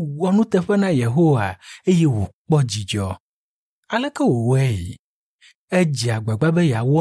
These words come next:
nu yiwo ana ye kple Yehowa dome nanɔ nyuie. Me mama wuiatɔ̃lia, nya biase.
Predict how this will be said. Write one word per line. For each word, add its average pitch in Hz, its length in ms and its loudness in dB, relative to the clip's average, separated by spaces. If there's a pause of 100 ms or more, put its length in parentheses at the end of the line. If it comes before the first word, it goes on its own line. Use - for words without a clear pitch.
nu 208 220 0
yiwo 190 340 2
ana 196 300 0
ye 165 180 0
kple 175 240 0
Yehowa 123 560 0
dome 135 260 4
nanɔ 139 340 2
nyuie. 117 800 -4 (1900)
Me 151 180 4
mama 170 300 2
wuiatɔ̃lia, 139 760 0 (420)
nya 131 200 2
biase. 127 500 -2